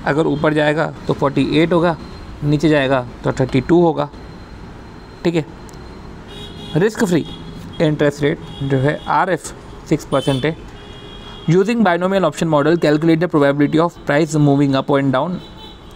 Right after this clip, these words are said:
तो एक बायनोमियल ऑप्शन को यूज़ करके calculate the probability of price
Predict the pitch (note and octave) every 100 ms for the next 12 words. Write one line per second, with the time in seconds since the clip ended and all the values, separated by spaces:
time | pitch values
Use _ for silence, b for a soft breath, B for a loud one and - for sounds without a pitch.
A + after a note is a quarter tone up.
0 | - D#3 D3 C#3 C3 C#3+ E3 E3+ E3+ -
1 | - - F3 C3 - - - - - -
2 | - - D3 D3+ D3 C#3 D#3+ E3+ B B
3 | B B - C#3+ D3 D#3+ D#3+ E3 E3 C#3
4 | C#3 D#3+ D#3+ F3 - - D3+ E3+ E3